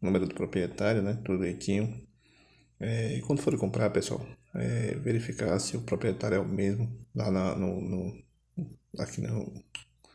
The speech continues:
na descrição. É, olhar o caminhão, pessoal, se realmente tá vendendo tudo direitinho, né? Pra evitar golpe, meus amigos. E vamos aqui na descrição, pessoal, tá aí, ó, o valor, oitenta mil reais, né?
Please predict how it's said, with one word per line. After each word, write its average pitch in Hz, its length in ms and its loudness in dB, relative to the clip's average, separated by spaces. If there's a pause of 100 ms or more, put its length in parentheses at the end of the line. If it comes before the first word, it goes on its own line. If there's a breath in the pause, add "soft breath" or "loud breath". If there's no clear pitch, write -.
(540 loud breath)
na 113 80 0
descrição. 113 800 2
É, 107 140 2
olhar 110 160 4
o 110 80 2
caminhão, 101 360 4
pessoal, - 360 0
se - 100 -8
realmente 101 380 2
tá 104 120 4
vendendo 95 380 2
tudo 101 160 2
direitinho, 98 400 0
né? 98 180 0 (640 loud breath)
Pra 117 140 -2
evitar 113 320 2
golpe, 104 320 4
meus 98 220 4
amigos. - 480 -4 (920 soft breath)
E - 580 0
vamos 113 160 2
aqui 113 140 0
na 110 80 4
descrição, 110 420 0
pessoal, - 280 -2
tá 120 80 2
aí, 104 100 4
ó, 95 80 2 (160)
o 98 80 0
valor, 98 280 2
oitenta 95 280 0
mil 95 140 4
reais, 113 340 2
né? - 320 -4